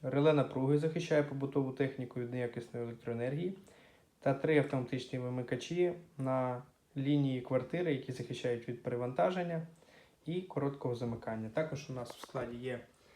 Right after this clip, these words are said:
от така інструкція, де можна підписати кожен споживач, кожен автомат самостійно, частково вони вже підписані. Візуальний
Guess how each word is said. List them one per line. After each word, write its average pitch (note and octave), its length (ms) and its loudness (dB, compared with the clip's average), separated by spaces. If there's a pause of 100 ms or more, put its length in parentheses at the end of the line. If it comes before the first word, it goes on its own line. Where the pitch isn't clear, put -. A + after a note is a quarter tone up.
(480)
от C#3+ 240 -2
така B2+ 420 0
інструкція, C3+ 560 -2
де B2+ 120 -2
можна B2 260 -2
підписати - 640 -4
кожен A#2 520 -4 (520)
споживач, C3 640 -2
кожен B2+ 340 -4
автомат A#2+ 520 -2 (120)
самостійно, E3 680 -4
частково - 360 -4
вони B2+ 160 -2
вже A#2+ 160 -6
підписані. F3 680 -2 (2250)
Візуальний C3 840 6